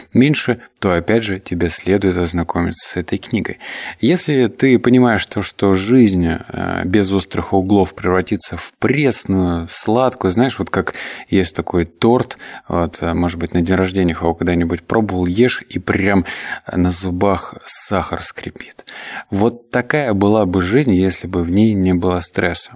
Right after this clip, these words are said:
Поэтому стресс абсолютно точно должен переосмысляться. И эта книга тебе с этим делом поможет.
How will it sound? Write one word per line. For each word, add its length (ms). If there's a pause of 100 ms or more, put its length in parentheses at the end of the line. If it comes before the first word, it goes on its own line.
Поэтому 540
стресс 520 (540)
абсолютно 720
точно 560 (400)
должен 580
переосмысляться. 1080 (100)
И 100
эта 200
книга 320
тебе 420
с 120
этим 400 (120)
делом 380
поможет. 420